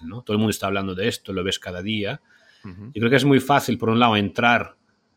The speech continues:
Speaker 1: en esta vorágine, ¿no? ahí negativa de, de pensar constantemente en esto, cuando en realidad, en muchos casos, en realidad, mm, no te debería de preocupar tanto,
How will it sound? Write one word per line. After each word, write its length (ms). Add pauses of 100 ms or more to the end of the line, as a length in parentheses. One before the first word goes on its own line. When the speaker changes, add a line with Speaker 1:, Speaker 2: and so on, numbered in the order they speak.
(440)
Speaker 1:
en 200
esta 380
vorágine, 680
¿no? 200
ahí 320
negativa 800
de, 680
de 140
pensar 360
constantemente 760
en 80
esto, 440 (840)
cuando 400
en 80
realidad, 520 (220)
en 100
muchos 360
casos, 680 (800)
en 200
realidad, 540 (340)
mm, 840 (460)
no 420
te 120
debería 380
de 120
preocupar 500
tanto, 480